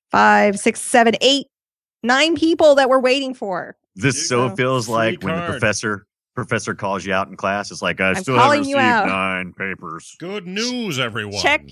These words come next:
Speaker 1: your emails. Check your spam folders.
Speaker 3: Wrong professor,
Speaker 2: By the way, I
Speaker 3: I
Speaker 2: just
Speaker 3: guess.
Speaker 2: wanna say thank you to Scott and Nicole
Speaker 1: Yeah.
Speaker 2: and everybody who donated, because I got to, you didn't get the opportunity to see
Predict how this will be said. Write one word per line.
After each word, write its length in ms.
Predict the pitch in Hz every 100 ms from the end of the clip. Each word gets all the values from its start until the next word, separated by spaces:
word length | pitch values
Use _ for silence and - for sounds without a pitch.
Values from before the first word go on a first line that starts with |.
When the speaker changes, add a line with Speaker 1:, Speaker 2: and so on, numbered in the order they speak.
| _
Speaker 1:
your 260 | 277 277
emails. 720 | - 269 262 262 220 196 190 214
Check 240 | - 240 -
your 100 | 262
spam 440 | - 233 233 233
folders. 680 | 226 202 196 175 165 196 -
Speaker 3:
Wrong 160 | 101 101
professor, 300 | 90 - -
Speaker 2:
By 40 | 147
the 40 |
way, 60 | 151
I 40 |
Speaker 3:
I 20 |
Speaker 2:
just 80 | 151
Speaker 3:
guess. 20 | 104
Speaker 2:
wanna 100 | 135
say 260 | 143 139
thank 360 | 127 - 135 127
you 120 | 131
to 60 | 117
Scott 260 | - 113
and 80 | 107
Nicole 460 | 101 - 107 107 80
Speaker 1:
Yeah. 80 | 92
Speaker 2:
and 160 | 82
everybody 720 | 82 92 110 101 101 101 101
who 320 | 92 82 92 85
donated, 600 | 76 95 92 95 95 95
because 400 | 85 - 80 -
I 200 | 78 82
got 340 | 82 87 85
to, 180 | 95 85
you 240 | 107 117 135
didn't 160 | 143
get 120 | 120
the 80 | 104
opportunity 480 | 87 95 95 101 92
to 80 | 82
see 460 | - 95 82 78